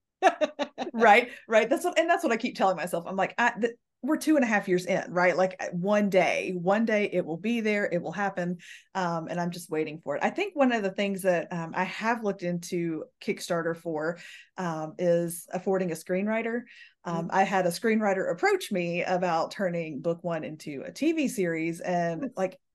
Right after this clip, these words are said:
Speaker 1: Yeah.
Speaker 2: that, that costs time and money, right? Like, that's
Speaker 1: Okay.
Speaker 2: one, I can't write my own script. Like, there's, it's a totally different form of writing.
Speaker 1: Yeah, it is.
Speaker 2: <laughs> You know, it's
Speaker 1: I,
Speaker 2: not like
Speaker 1: yeah,
Speaker 2: a novel.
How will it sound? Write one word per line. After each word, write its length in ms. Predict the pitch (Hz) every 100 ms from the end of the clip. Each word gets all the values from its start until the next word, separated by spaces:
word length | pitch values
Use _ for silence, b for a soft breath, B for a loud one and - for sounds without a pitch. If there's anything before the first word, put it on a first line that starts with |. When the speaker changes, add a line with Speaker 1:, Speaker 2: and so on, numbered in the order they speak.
| -
Speaker 1:
Yeah. 60 | 247
Speaker 2:
that, 120 | 339 - -
that 140 | 330
costs 240 | 370 427 -
time 180 | 311
and 120 | 269 226
money, 400 | 170 165 185 -
right? 240 | 185 185
Like, 180 | 185 190
that's 220 | 208 208 - 508
Speaker 1:
Okay. 100 | 339 -
Speaker 2:
one, 580 | 202 254 214 190 196 180 - - -
I 80 | 214
can't 320 | 240 220 175
write 260 | 180 170
my 140 | 170 -
own 160 | 160
script. 440 | 170 - 135 - -
Like, 260 | 175 156 -
there's, 260 | 208 202 185 202
it's 220 | 202 -
a 40 |
totally 280 | - 240 247
different 300 | 214 190 -
form 180 | 190 170
of 120 | 160
writing. 460 | 160 120 - 104 170 _ _ _ -
Speaker 1:
Yeah, 180 | 160
it 60 | 160
is. 200 | 135 160 -
Speaker 2:
<laughs> 640 | 226 - 302 - 320 254
You 80 | -
know, 260 | 233 - 214
it's 160 | 226 233
Speaker 1:
I, 40 |
Speaker 2:
not 260 | 190 196 180
like 160 | 185
Speaker 1:
yeah, 80 | 196
Speaker 2:
a 40 | 175
novel. 460 | 180 294 - 381